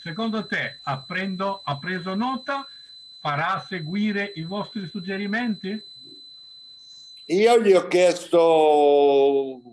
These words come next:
Speaker 2: una cosa che, che secondo me è una cosa molto conveniente per l'Albania,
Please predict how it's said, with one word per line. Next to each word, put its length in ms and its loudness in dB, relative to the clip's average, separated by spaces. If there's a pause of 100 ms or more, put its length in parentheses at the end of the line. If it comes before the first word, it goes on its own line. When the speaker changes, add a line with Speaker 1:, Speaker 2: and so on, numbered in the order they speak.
(180)
Speaker 2:
una 360 -2
cosa 560 0
che, 340 -10
che 320 -6
secondo 520 -8
me 420 -6
è 60 -8
una 260 -16
cosa 340 -6 (200)
molto 560 -4
conveniente 920 -14
per 220 -10 (320)
l'Albania, 1040 -8